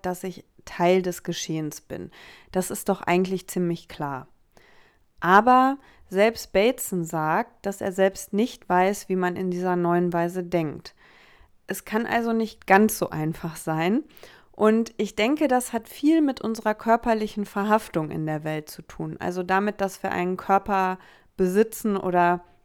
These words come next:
vielleicht könnte man auch sagen, ein Körper sind. Denn einerseits ermöglicht unser Körper uns überhaupt erst, dass wir etwas wahrnehmen, ja, über unsere Sinne.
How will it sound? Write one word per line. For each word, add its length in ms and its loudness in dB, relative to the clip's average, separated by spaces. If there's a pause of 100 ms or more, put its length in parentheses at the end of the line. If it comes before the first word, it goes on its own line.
vielleicht 300 0
könnte 220 2
man 160 0
auch 100 -2
sagen, 260 2
ein 160 -4
Körper 440 -4
sind. 480 0 (580)
Denn 480 6 (840)
einerseits 840 4
ermöglicht 640 0
unser 260 -2
Körper 400 -4
uns 140 -8
überhaupt 480 -2
erst, 240 -4
dass 180 -10
wir 100 -6
etwas 380 -12
wahrnehmen, 580 -4
ja, 220 0
über 200 -4
unsere 320 -4
Sinne. 440 0